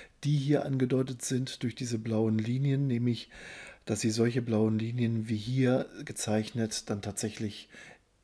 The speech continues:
in dem Zimmer, in dem der Algorithmus laufen soll, zeichnen können. Alle weiteren Details, da verweise ich dann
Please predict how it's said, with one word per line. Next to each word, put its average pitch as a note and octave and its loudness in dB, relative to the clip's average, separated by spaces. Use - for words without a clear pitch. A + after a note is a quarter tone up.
in C#3 4
dem B2 2
Zimmer, A#2 0
in A2 -4
dem G#2+ 0
der A#2+ -2
Algorithmus A2 -6
laufen G#2+ -2
soll, G2+ -4
zeichnen C3 0
können. G3 2
Alle B2+ 4
weiteren A2 4
Details, G#2 0
da G#2 -4
verweise F#2+ -2
ich G#2 -8
dann G2 -4